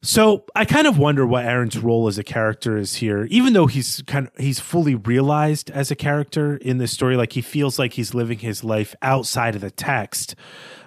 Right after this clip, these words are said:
Um, I wonder what he's really doing here in the novel at all. He, I guess he's certainly a way into the Gold family,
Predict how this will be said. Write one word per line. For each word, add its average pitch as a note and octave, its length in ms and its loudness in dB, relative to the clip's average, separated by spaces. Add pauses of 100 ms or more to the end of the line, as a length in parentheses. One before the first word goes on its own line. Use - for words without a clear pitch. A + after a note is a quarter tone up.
Um, C#3+ 480 0 (300)
I E3+ 80 2
wonder C4 240 4
what F#3+ 140 4
he's D3 340 0
really C#3+ 320 2 (260)
doing F3 280 4
here G#2 280 -2
in A#2+ 440 -2
the C#3 80 0
novel C3 360 2
at A#2 80 2
all. A#2 280 2
He, A2+ 180 -10
I F3 200 0
guess G3+ 200 0
he's G3 140 0
certainly D3 340 0
a A#2 80 2
way A2+ 480 0
into C3 600 2
the A2+ 120 -2
Gold A#2 380 0
family, A2+ 640 0